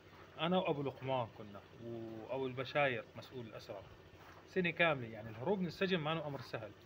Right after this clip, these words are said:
مع إنه أيامها كان عز دين الثورة، يعني وكان إلنا علاقات، يعني إن كان هن كان لهم علاقات عشائرية، وإن كان أنا كان إلي علاقات بقيادة الفاروق، وكانوا متواجدين يعني قيادة الفاروق بتل أبيض،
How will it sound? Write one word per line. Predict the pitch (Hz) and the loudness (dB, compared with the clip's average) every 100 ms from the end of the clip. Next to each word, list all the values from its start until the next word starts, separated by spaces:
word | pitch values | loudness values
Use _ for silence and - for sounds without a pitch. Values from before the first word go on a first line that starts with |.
| - - - - | -20 -20 -20 -14
مع | 113 180 | -8 -2
إنه | 190 | -2
أيامها | 165 151 175 170 | -2 -2 -2 -2
كان | 147 147 139 | -2 -2 0
عز | 165 135 | 0 0
دين | 147 147 | -2 -2
الثورة، | 135 - 147 143 131 | -4 0 0 0 -2
يعني | 123 110 117 117 - - - - 123 | -6 -8 -10 -12 -16 -20 -20 -16 -8
وكان | - 170 165 | 2 4 4
إلنا | 180 170 | 2 2
علاقات، | 135 139 131 135 131 123 | 2 0 0 2 0 0
يعني | 117 | -4
إن | 120 | -2
كان | 165 165 135 | 2 2 2
هن | 180 156 | -2 0
كان | 156 151 | 0 0
لهم | 156 | 0
علاقات | 135 143 - 151 131 | 4 4 4 4 2
عشائرية، | 135 139 143 151 156 156 - | 2 2 2 0 0 -2 -4
وإن | 147 | -6
كان | 143 160 | -2 0
أنا | 160 156 | 0 0
كان | 151 156 | 0 0
إلي | 156 | 0
علاقات | 135 139 123 143 143 - | 2 2 2 0 0 -2
بقيادة | 120 - 131 131 127 123 | -10 -4 0 0 0 -4
الفاروق، | 117 120 123 - - - - - - 156 156 - - 160 160 165 | -2 -2 -2 -6 -12 -16 -14 -14 -14 -12 -12 -12 -14 -14 -12 -2
وكانوا | 151 156 | 2 2
متواجدين | 151 151 147 127 170 175 | 4 6 6 6 2 4
يعني | 147 135 | 2 -2
قيادة | 139 143 - | -2 -2 -2
الفاروق | 127 135 143 127 | 0 2 2 0
بتل | 127 123 | -2 -2
أبيض، | 127 113 | -4 -8